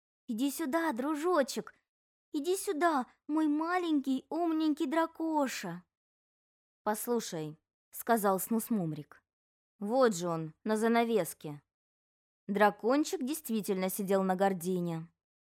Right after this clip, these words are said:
"Как он туда забрался?" в ужасе воскликнул Мумитроль.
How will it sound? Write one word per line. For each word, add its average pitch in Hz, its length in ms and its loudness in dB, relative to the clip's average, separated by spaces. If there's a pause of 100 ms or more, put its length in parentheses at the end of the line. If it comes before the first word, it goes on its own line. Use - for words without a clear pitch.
(300)
"Как 277 220 0
он 262 120 6
туда 254 260 4
забрался?" 214 800 -2 (460)
в 196 160 -2
ужасе 247 360 4
воскликнул 226 600 2
Мумитроль. 214 680 0